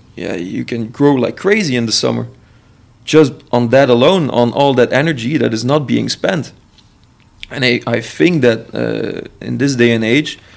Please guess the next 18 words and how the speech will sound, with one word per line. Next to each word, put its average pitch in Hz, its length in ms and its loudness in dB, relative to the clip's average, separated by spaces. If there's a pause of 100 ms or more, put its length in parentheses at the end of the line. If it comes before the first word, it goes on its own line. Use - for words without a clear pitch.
(320)
that - 340 -2
people 139 260 4
are 113 300 2 (100)
really 156 680 2
underestimating 127 800 0
the 117 60 -6
power 131 340 0
of 117 120 2
an 117 80 -6
off 120 160 -4
season, 117 380 -2 (600)
really 135 400 4
underestimating 117 720 -2
it, - 180 -10 (680)
uh, 117 380 -2
because 117 640 -4
you 120 220 -2
can, 113 560 -2